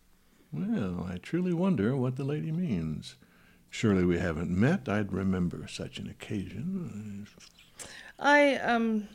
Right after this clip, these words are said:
Speaker 2: had a good friend who was one of your classmates some time back.
Speaker 1: I'd ask the name, but if it's more than two weeks back, I'm sure my memory would fail me.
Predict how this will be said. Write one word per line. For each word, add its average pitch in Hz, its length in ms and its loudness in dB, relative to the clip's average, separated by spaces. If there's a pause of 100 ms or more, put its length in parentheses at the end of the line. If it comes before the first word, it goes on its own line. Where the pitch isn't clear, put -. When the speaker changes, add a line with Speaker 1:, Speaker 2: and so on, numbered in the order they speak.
(120)
Speaker 2:
had 262 240 2
a 254 60 4
good 214 200 2
friend 208 460 2
who 220 140 0
was 190 180 2
one 208 140 4
of 185 80 0
your 180 120 -2
classmates 254 920 -4
some 185 260 0
time 165 220 -4
back. - 480 -8 (960)
Speaker 1:
I'd 104 160 2
ask 110 260 6
the 101 100 2
name, 110 380 10
but 101 140 8
if 95 160 2
it's 95 160 -2
more 120 180 6
than 107 140 2
two - 180 4
weeks 120 320 4
back, 104 300 4 (440)
I'm 143 140 4
sure 160 200 4
my 135 120 8
memory 147 380 10
would 127 180 10
fail 170 380 8
me. 151 220 6